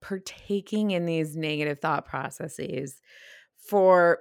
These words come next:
valid reasons. My little seven-year-old brain, my little, mm, sometimes five-year-old, depends what age we're talking about <laughs> for situation.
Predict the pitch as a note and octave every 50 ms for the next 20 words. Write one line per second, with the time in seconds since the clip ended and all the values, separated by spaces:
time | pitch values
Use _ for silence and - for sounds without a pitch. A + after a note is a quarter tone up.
0 | - - F3 D3 D#3 D#3 E3 G3 F3+ F#3 F#3 F#3 F#3 F#3 F3 D#3+ E3+ F3 F3 D#3+
1 | E3+ D3+ C3+ C3 B2+ - - - _ _ _ _ _ _ _ _ _ _ _ _
2 | _ _ _ _ - _ E3+ E3 D#3 D#3+ D#3 D3+ E3 E3+ F3 F#3 F#3 F#3+ F#3+ F#3+
3 | F#3 _ - - - F3+ F3 F3 F3 F3+ F3+ F3+ F3 E3+ E3+ E3+ E3 E3 E3 E3
4 | E3+ E3 D#3+ - D3+ D3 C#3+ C#3+ D3 D3 - _ _ _ _ _ _ _ _ _
5 | _ _ _ - - - - _ _ _ - F#3 E3+ E3 E3+ E3+ F3+ F3+ F3+ F#3
6 | F3+ F3+ F3+ F3+ F3 - _ _ _ G#3 G#3 G#3+ G#3+ G3+ - B3+ C4 B3+ C4+ B3
7 | - C#3 C3 C3+ C3+ C3+ C3+ C3 C3 C#3+ E3 E3 - - _ - F#3+ F3 D3+ D#3
8 | D3 C3+ C3 C3 B2+ - - C3+ C3 C3+ A#2+ A#2 - B2+ B2+ B2+ B2 - - _
9 | _ _ _ _ F3+ F3 - - G3+ - G3+ G3+ G3 D#3 D#3+ F#3 G3 C#4 B3 E3
10 | F3+ D3 C#3 C3 - D3+ - G#3